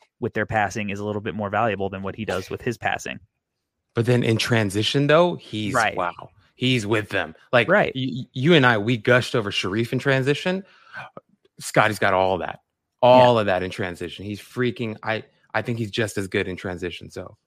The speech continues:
Speaker 2: yeah, I agree. Yeah.
Speaker 1: So who's g-, who would get the most out of this kid, right? So, you know, I, look, I've seen him, like, as high as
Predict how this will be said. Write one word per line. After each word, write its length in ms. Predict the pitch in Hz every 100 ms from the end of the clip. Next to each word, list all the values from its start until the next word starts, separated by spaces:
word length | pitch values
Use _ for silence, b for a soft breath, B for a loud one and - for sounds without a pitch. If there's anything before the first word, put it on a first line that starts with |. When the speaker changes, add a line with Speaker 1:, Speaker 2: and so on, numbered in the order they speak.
| _ -
Speaker 2:
yeah, 200 | 92 95 _ _ -
I 100 | 104
agree. 200 | 104 85 - _ _ _ _ _
Yeah. 80 | - _ _ _ _ _ -
Speaker 1:
So 340 | - 180 160 - _ _ -
who's 360 | - 269 240
g-, 160 | 226 - -
who 160 | 254
would 180 | 285 208
get 140 | 202
the 60 | 180
most 280 | 131 113 -
out 140 | 87
of 60 | 60
this 160 | 55 -
kid, 240 | - 87
right? 280 | 117 123 -
So, 260 | - 139 - _ _ -
you 80 |
know, 80 | 147
I, 140 | - 160
look, 160 | 135 120
I've 140 | 165
seen 240 | - 202
him, 260 | 156 139 123 -
like, 160 | 120 - _
as 140 | 123 -
high 280 | 127 127 120
as 400 | 113 - -